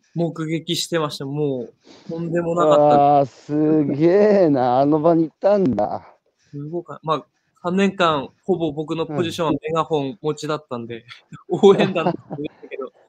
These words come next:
Speaker 2: いや、だって野球部員何人いたの？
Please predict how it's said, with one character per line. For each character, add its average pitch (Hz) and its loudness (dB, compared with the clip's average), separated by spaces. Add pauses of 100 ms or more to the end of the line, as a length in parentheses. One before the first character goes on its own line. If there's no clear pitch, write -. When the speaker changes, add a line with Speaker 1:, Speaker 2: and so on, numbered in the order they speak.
(840)
Speaker 2:
い 139 -4
や、 160 4
だ 156 4
っ - 0
て 143 -4
野 156 4
球 220 -2
部 220 0
員 170 4
何 196 4
人 139 2
い 101 -6
た 107 -6
の？ 131 -10